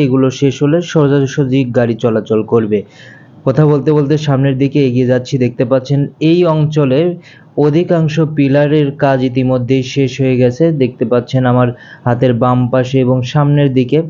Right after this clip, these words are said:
লা-, লাইনে দাঁড়িয়ে রয়েছে যানবাহনগুলো এবং তার পাশ দিয়ে কিন্তু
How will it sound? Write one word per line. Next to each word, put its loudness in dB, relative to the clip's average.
লা-, 4
লাইনে 2
দাঁড়িয়ে 2
রয়েছে 0
যানবাহনগুলো 0
এবং 0
তার 0
পাশ 2
দিয়ে 0
কিন্তু -2